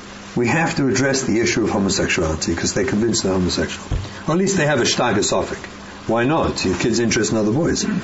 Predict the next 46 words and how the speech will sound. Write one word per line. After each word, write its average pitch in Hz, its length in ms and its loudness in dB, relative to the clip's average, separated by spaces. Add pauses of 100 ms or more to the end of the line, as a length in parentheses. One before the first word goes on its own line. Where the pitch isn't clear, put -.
(300)
So 127 100 0
this 175 220 0
is 113 60 0
devastating. 110 600 2
It's 110 160 0
enough 151 400 2
reason 110 560 2 (500)
to 120 100 0
push 131 220 2
a 113 60 0
kid 123 180 2
off 110 200 0
the 117 60 2
derech, 135 380 2
or 160 140 2
at 180 60 2
least 196 420 2 (220)
to 156 140 2
affect - 340 2
his 131 100 2
whole 123 180 2
life. 101 380 0 (340)
I 170 120 2
have 175 80 2
many, 196 320 4
many 156 240 2
kids 139 260 2
like 104 180 2
this 98 220 2 (320)
who, 117 380 2 (320)
they 117 160 2
approach 131 300 2
shidduchim 127 580 0
years, 95 320 2
they'll 104 200 0
become 117 300 0
psychotic. 104 580 0 (760)
You 135 80 2
know, 127 100 2
the, 117 140 2
and, 127 380 0
and, 143 200 2
which 160 160 2
is 147 100 0
tricky 208 400 0
because 120 400 0